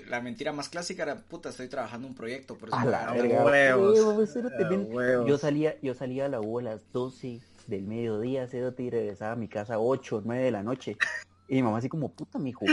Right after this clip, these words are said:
Speaker 2: sí está pisada la U, ¿verdad?" <laughs> Y yo, "Sí, madre, está bien
Speaker 3: O a,
Speaker 2: pisada".
Speaker 3: a veces, a veces se juntaba con la de que tenías clase y terminaba hasta como a las nueve de la noche, cerote, pero tenías un hoyo gigante,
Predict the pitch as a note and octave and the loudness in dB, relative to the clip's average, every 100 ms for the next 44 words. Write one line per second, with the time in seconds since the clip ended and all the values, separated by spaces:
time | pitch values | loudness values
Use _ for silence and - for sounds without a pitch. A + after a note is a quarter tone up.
0 | D4+ C4 A#3 A3+ - - E3 D#3+ D#3 - | 6 6 0 -4 -8 -2 0 0 -2 0
1 | D#3 D3+ G2+ G3 A3+ C3 A2 D3 E3 D#3 | 2 4 2 4 4 4 0 0 2 2
2 | - G3 F#3 - F3+ D3 B2+ A#2 B2+ B2 | 2 2 2 -2 0 4 4 2 -2 0
3 | D3+ E3 D3+ D3 C3+ C3+ C3+ C3 D#3+ F#3+ | 2 2 4 6 6 6 6 6 6 6
4 | C#3+ E3 F#3+ G#3+ F3+ C3 C3 D3 - E3 | 6 6 6 4 2 2 4 4 4 4
5 | C#3 A#2 A#2+ - - B2 - D3+ E3 E3+ | 4 4 0 -14 -8 -4 -4 0 -2 -2
6 | - B2+ A2 B2+ - D#3 - D3 A#2+ G#2 | -6 -6 -8 -8 -8 -10 -12 -8 -8 -6
7 | C3+ D3 A2 C#3+ D3 A2+ - - _ - | -8 -6 -8 -12 -16 -20 -20 -20 _ -14
8 | A#2+ A2+ G#2+ A2 C3+ C#3+ C#3+ C#3+ D3 D#3 | -10 -10 -12 -8 -6 -6 -8 -6 -2 0
9 | D#3+ C3 A#2 D3+ D#3 D3 B2 | -2 -4 -4 -2 0 0 -2